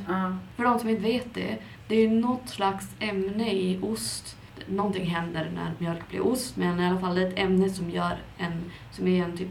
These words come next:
Speaker 2: lyckohormoner eller någonting.
Speaker 1: Oh.
Speaker 2: Ja, så det är därför typ folk är galna i ost. Det är
Speaker 1: Okej.
Speaker 2: inte bara för att det är fett, utan det är något jävla knark i det.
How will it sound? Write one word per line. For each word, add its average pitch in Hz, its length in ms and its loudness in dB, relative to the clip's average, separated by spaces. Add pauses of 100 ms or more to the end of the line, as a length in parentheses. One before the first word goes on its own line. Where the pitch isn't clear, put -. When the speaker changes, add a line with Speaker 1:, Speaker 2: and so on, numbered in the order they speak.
(160)
Speaker 2:
lyckohormoner 175 1500 0
eller 170 100 -4
någonting. 262 420 8 (240)
Speaker 1:
Oh. 180 40 0 (340)
Speaker 2:
Ja, 226 340 6 (240)
så 202 180 -4
det 202 120 2
är 202 40 -4
därför 214 360 0
typ 185 220 -2 (140)
folk 190 320 -4
är 190 40 -2
galna 185 380 2
i 190 60 2
ost. 190 420 0 (120)
Det 220 180 -2
är 202 40 2
Speaker 1:
Okej. 196 100 2
Speaker 2:
inte 175 140 2
bara 180 260 4
för 190 100 -4
att - 80 -6
det - 60 -10
är 190 220 -6
fett, 185 140 -6
utan 185 220 0
det 185 60 4
är 220 40 2
något 185 300 0 (360)
jävla 175 480 -2 (140)
knark 190 480 0
i - 20 -4 (100)
det. 180 40 0